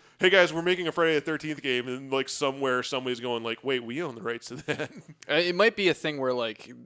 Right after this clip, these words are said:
Speaker 2: they
Speaker 1: They
Speaker 2: got
Speaker 1: don't
Speaker 2: the
Speaker 1: own
Speaker 2: rights
Speaker 1: the rights
Speaker 2: for
Speaker 1: to
Speaker 2: it.
Speaker 1: one of the movies or something.
Speaker 2: No, I think it was, like, they got the rights for it and then realized that, like, it either wasn't good enough for them or it was too good and they wanted a piece of the pie. Um, and so they're not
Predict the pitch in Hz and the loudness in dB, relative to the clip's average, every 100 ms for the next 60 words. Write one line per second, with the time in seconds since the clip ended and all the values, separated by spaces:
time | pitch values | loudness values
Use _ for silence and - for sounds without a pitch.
0 | 123 131 123 120 120 110 123 139 151 156 | -6 -2 0 0 -4 -10 -4 4 4 6
1 | 156 151 139 127 175 180 135 113 117 123 | 6 8 6 6 8 8 4 -4 -2 -2
2 | 123 120 123 117 117 117 123 123 117 123 | -2 -6 -8 -6 -6 -4 -4 -6 -10 -10
3 | 131 123 131 143 190 175 143 160 175 156 | -10 -10 -10 0 4 4 4 0 -2 0
4 | 156 143 143 143 139 135 135 - 139 135 | 2 2 2 2 2 0 0 2 2 4
5 | 135 131 131 127 120 113 127 123 123 123 | 2 -4 -4 -6 -12 -8 -4 -2 0 -2
6 | 120 131 117 - 117 90 101 80 131 123 | -4 -4 -4 -4 -8 -8 -12 -10 -8 -6
7 | 113 113 113 110 101 - 123 135 160 202 | -8 -6 -8 -8 -18 -14 -12 -10 -2 0
8 | 202 - 180 185 185 180 180 165 127 123 | 0 -4 -4 -2 -2 -4 -4 -2 0 2
9 | 113 110 110 - 107 - 107 101 - - | 0 -2 -6 -8 -12 -12 -14 -12 -12 -8
10 | 180 240 254 247 240 226 139 127 123 127 | -6 -4 2 4 4 2 -4 -4 -2 -2
11 | 127 117 113 113 - - 139 139 135 147 | 0 0 0 -4 -12 -14 -12 -10 -4 0
12 | 151 151 160 160 - - 127 127 117 110 | 2 0 -4 -10 -16 -10 -6 -6 -8 -12
13 | 104 95 - 113 113 - 120 117 113 117 | -16 -20 -14 -14 -14 -12 -8 -8 -8 -12
14 | 110 _ - 127 120 120 | -16 _ -20 -14 -8 -8